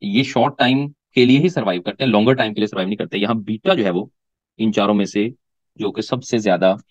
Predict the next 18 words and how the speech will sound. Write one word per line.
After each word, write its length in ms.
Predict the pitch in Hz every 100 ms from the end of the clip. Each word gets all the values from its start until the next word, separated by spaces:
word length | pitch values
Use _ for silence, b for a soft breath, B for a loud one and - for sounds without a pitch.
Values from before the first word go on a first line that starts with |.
| _ _ _
अ, 100 | -
आप 400 | 98 95 - 95 -
कहेंगे 340 | 95 95 92
कि, 320 | 90 95 92 95 b b _ -
अ, 60 | 95 95 90
option 520 | - 92 - 120 113 107
जो 240 | 104 95
best 320 | 92 127 -
ऑप्शन 280 | - - 98
को 100 | 92
हम 60 | 90
choose 220 | - -
करेंगे, 240 | - -
the 100 | 95 104
envelope 280 | 110 123
is 120 | 123 113
sensitive 400 | 95 - 107 -
to 140 | 95